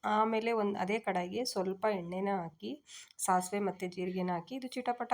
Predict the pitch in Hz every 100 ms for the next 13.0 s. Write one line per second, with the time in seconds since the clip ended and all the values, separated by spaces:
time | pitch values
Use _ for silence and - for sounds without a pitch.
0 | 240 226 226 220 190 202 - 196 196 196
1 | 196 214 190 - 196 170 180 185 180 180
2 | 180 180 165 - 247 269 208 247 247 196
3 | 208 240 214 196 190 196 185 190 180 170
4 | 170 180 175 269 - _ _ _ _ _
5 | _ _ _ _ - 196 190 220 220 180
6 | 165 208 202 180 185 185 180 202 170 -
7 | 170 156 156 226 - - - - _ -
8 | - - 208 - 226 214 180 180 202 170
9 | 170 254 269 226 226 226 214 - - _
10 | _ _ 214 196 208 220 226 208 196 196
11 | - 196 190 175 185 202 269 339 311 220
12 | 214 196 185 196 196 180 175 - 160